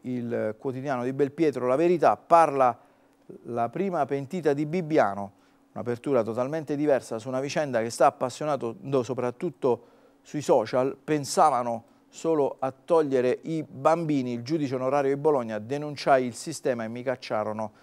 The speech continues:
tra le calunnie". Eh, "I due americani violenti e fol-, e fuori controllo" è il titolo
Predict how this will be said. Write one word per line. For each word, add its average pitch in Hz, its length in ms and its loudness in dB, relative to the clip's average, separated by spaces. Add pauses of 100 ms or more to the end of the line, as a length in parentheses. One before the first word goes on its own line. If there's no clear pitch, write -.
(400)
tra 143 480 8
le 156 520 2
calunnie". 160 840 2 (760)
Eh, 113 480 -2
"I 160 160 -4
due 175 360 4
americani 151 680 0
violenti 143 500 0
e 131 60 0
fol-, 147 600 2
e 135 320 2
fuori 160 320 -2
controllo" 120 640 -2 (420)
è 135 220 4
il 147 200 -6
titolo 117 560 0